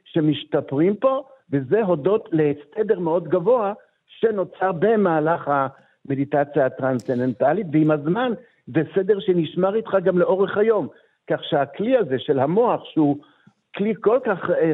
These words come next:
חשוב לנו בתפקוד, הוא פתחו-, פשוט עולה בכמה וכמה דרגות מבחינת הדיוק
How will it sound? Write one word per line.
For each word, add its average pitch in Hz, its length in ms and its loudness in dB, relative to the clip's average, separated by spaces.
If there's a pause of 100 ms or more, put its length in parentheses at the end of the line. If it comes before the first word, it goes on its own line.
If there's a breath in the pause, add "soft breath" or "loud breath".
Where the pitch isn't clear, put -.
(120)
חשוב 180 360 0
לנו 165 220 2
בתפקוד, 156 640 0 (340 loud breath)
הוא 156 140 0
פתחו-, 160 420 -4
פשוט 226 360 0
עולה 170 480 0
בכמה 180 400 2
וכמה 165 320 0
דרגות 156 500 0 (300 loud breath)
מבחינת 165 500 -2
הדיוק 156 480 -2